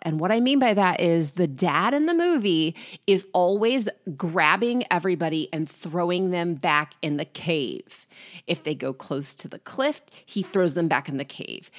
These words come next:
If they get close to the fire, he throws them back to the cave. If he sees anything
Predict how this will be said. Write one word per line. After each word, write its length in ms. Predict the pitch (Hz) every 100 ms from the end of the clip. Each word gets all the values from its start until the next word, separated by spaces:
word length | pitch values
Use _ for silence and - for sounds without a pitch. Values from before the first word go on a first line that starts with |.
| - -
If 200 | 180 -
they 120 | 165
get 260 | 151 165 -
close 280 | - 147 139
to 100 | -
the 120 | -
fire, 560 | - - 269 269 269 269 -
he 160 | - 196
throws 320 | 190 165 156
them 140 | 170
back 220 | 143 120 -
to 100 | 135
the 80 | 143
cave. 400 | - - - -
If 140 | 147
he 140 | -
sees 520 | 156 - - 165 151 -
anything 580 | 233 262 277 254 240 165